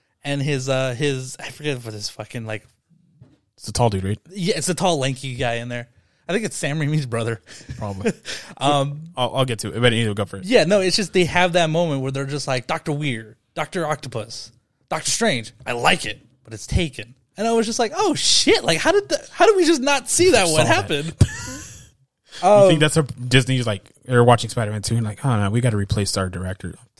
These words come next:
Speaker 1: Doctor Strange,
Speaker 2: Doctor
Speaker 1: he says.
Speaker 2: Doctor Sh-, you know what? We're making a Doctor Strange. Let's just call Sam Raimi. <laughs> Uh, no, but then even, uh, in Doctor Strange, you get that callback with Pizza Papa.
Speaker 1: You get a nice Bruce Campbell moment in
Speaker 2: Yeah,
Speaker 1: there.
Speaker 2: and then especially watching, re-,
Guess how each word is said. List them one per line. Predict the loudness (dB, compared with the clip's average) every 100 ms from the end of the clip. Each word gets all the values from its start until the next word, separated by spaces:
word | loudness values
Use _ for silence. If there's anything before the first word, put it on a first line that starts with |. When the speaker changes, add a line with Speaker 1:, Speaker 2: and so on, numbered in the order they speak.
| _ _ -16
Speaker 1:
Doctor | -14
Strange, | -14 -16 -16 -12 -8 -8 -8
Speaker 2:
Doctor | -10 -10
Speaker 1:
he |
says. | -10 -10 -10 -10 -12
Speaker 2:
Doctor | -12 -8 -10
Sh-, | -10 _ _ -4
you | 0
know | 2
what? | 2 0 -4
We're | -6 -2
making | -4 -2
a | -2
Doctor | -2 -2 -4
Strange. | -6 0
Let's | 0 2
just | -2 4
call | 4
Sam | 4 2 4
Raimi. | 2 4 2 2 -6
<laughs> | -4 -4 -6 -4 -6 -6 -10 -10 -10 -12 -10 -8 -8 0
Uh, | 2 2 -2 -10 -20 -4
no, | 4 6 6
but | 6 6
then | 4 0
even, | 0 2 2
uh, | 4 2 2
in | 0
Doctor | 2 2 0
Strange, | 0 0 0
you |
get | 4 4
that | 2
callback | 4 4 6 4 4
with | 0 4
Pizza | 4 6 6
Papa. | 6 8 4 2 _ -20 -18 -18 -20 -20 -20 -18 -18 -8
Speaker 1:
You | -4 4
get | 4 4
a |
nice | 2 0
Bruce | 0 -2
Campbell | 2 2 2 -2
moment | -2 -2 -4 -2
in | 4
Speaker 2:
Yeah, | 6 4
Speaker 1:
there. | 2
Speaker 2:
and | -2
then | 0
especially | 2 0 2 4
watching, | 4 4 0 2
re-, | 0 0